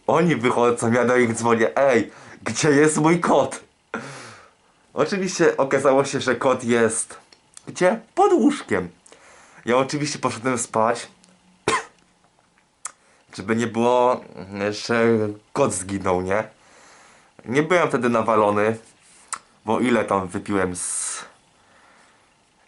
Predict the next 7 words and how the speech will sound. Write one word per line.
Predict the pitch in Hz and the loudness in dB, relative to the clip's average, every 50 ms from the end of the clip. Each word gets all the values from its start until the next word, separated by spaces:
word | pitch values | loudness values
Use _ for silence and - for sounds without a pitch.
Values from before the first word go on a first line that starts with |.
| _ - | _ -16
Trzy | - - - 131 135 | -14 -6 -4 -2 -2
kieliszki, | 135 147 147 135 120 131 127 113 - - - - 123 123 120 117 113 | 0 0 0 0 0 -2 -4 -6 -8 -12 -8 -4 -2 0 2 2 2
może | 110 107 107 107 104 98 110 107 104 104 104 101 101 95 95 95 - - 92 - | 2 2 0 0 0 0 0 0 2 2 0 0 0 -2 -2 -6 -10 -16 -20 -18
czystej | - - - 120 117 113 - - - - 123 123 123 123 127 120 117 - _ _ _ _ _ _ _ _ _ _ _ _ _ _ _ _ _ _ _ _ _ _ _ _ _ _ _ _ _ | -14 -6 0 0 0 0 -2 -4 -4 -2 -2 0 2 0 0 -2 -6 -12 _ _ _ _ _ _ _ _ _ _ _ _ _ _ _ _ _ _ _ _ _ _ _ _ _ _ _ _ _
i | - 101 101 | -10 -10 -6
trochę | - 104 110 101 110 107 | -2 -2 0 0 0 -2
szampana, | - - 98 92 87 - 107 110 113 117 113 110 107 | -2 -2 -2 -2 0 0 0 0 2 2 0 0 -2